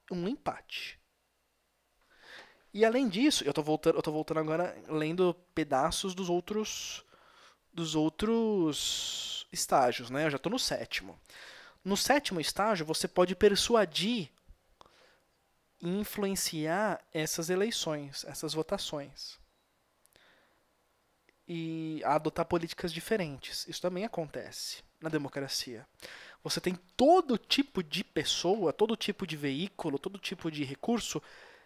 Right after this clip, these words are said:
podendo ser usado para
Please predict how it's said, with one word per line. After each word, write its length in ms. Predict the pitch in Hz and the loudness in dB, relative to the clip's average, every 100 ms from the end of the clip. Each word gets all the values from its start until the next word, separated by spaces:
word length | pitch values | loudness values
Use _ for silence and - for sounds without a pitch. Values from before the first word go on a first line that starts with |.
| _ _ _ _ _ - - | _ _ _ _ _ -4 4
podendo 400 | 349 180 175 202 | 6 6 4 4
ser 220 | 170 196 | 4 4
usado 420 | 226 165 175 294 - _ _ _ _ _ _ - _ 180 - | 8 8 8 4 -6 _ _ _ _ _ _ -20 _ -20 2
para 540 | 180 147 147 196 247 | 8 8 8 6 4